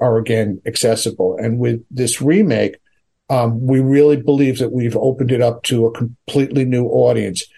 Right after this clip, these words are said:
I mean, we know, we know that the old school, that anyone that loves classic games is gonna be thrilled by this. I mean, we know those, those O Gs. They're, they're our, our, our basic fans. I mean,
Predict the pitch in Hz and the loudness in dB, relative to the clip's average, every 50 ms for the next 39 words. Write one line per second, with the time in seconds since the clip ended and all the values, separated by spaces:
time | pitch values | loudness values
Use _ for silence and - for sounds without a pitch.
0 | - _ - - 147 156 185 185 196 202 185 165 156 147 139 131 127 - 151 156 | -20 _ -4 -2 -2 0 2 2 2 4 4 4 4 4 4 4 2 2 2 2
1 | 147 143 135 131 117 123 120 120 127 123 113 - 143 135 135 139 135 - - - | 2 2 2 2 0 -2 -4 -4 -2 -2 0 0 2 2 2 0 0 -4 -2 0
2 | 147 135 127 123 110 113 113 - - 143 139 156 156 151 139 131 127 120 113 131 | 0 0 2 2 2 0 0 0 0 0 2 2 2 2 2 0 0 0 0 2
3 | 123 120 113 - - - - 123 113 110 107 - - 113 - 107 101 101 95 92 | 0 0 0 -4 -6 -2 0 2 2 2 0 -2 -6 -6 -4 -4 -4 -4 -4 -6
4 | - 107 - - 101 101 - - 104 - _ _ _ _ _ - - 120 113 101 | -8 -8 -6 -6 -6 -6 -6 -8 -10 -10 _ _ _ _ _ -4 0 2 2 2
5 | 101 95 - 98 92 - - - - - - - - - - - - - _ - | 0 -2 -2 -4 -4 -4 -6 -8 -6 -6 -6 -6 -6 -10 -20 -20 -20 -20 _ -6
6 | - 110 113 135 135 147 156 151 143 143 139 135 127 131 127 123 - - 131 123 | -4 -2 0 2 4 4 4 4 4 4 2 2 2 2 0 0 -2 -2 0 0
7 | 131 127 131 - - - 151 147 143 139 120 - 131 127 123 117 107 95 - - | 2 2 0 0 2 2 2 4 2 2 2 0 0 0 0 0 -2 -4 -6 -10
8 | - - _ _ _ - - 139 139 143 143 139 143 135 139 139 131 123 120 120 | -12 -16 _ _ _ -4 0 0 0 0 0 2 2 4 4 4 4 4 2 0
9 | - 131 123 120 123 117 117 120 117 - 127 123 120 123 120 117 120 117 117 - | 0 0 0 2 2 2 2 0 -2 0 0 2 2 2 0 0 -2 -2 -2 -2
10 | - 120 - 151 139 127 - 139 143 135 | -4 -4 -2 -2 0 0 0 0 -2 -2